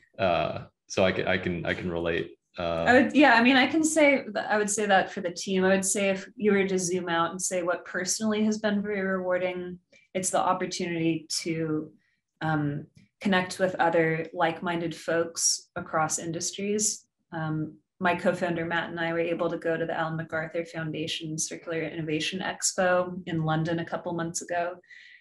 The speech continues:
Speaker 2: And it was the first time that we got to present Sway,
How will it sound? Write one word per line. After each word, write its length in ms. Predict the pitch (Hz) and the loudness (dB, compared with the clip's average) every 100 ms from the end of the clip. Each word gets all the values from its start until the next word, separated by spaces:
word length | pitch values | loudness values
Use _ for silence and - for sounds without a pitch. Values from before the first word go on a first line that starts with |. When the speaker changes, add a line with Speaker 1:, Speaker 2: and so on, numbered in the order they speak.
| - | -2
Speaker 2:
And 80 | |
it 40 | 175 | 2
was 140 | 170 | 4
the 80 | 185 | 2
first 380 | 180 185 185 - | 2 4 4 2
time 260 | 190 175 | 0 0
that 140 | 170 165 | -2 -4
we 100 | 165 | -2
got 240 | 170 165 | 0 -2
to 380 | - 170 160 156 - _ _ _ - | -2 -2 -2 -6 -12 _ _ _ -2
present 580 | 214 196 180 180 180 180 | 2 4 4 2 2 0
Sway, 720 | - 185 170 170 170 165 | 0 0 2 4 4 4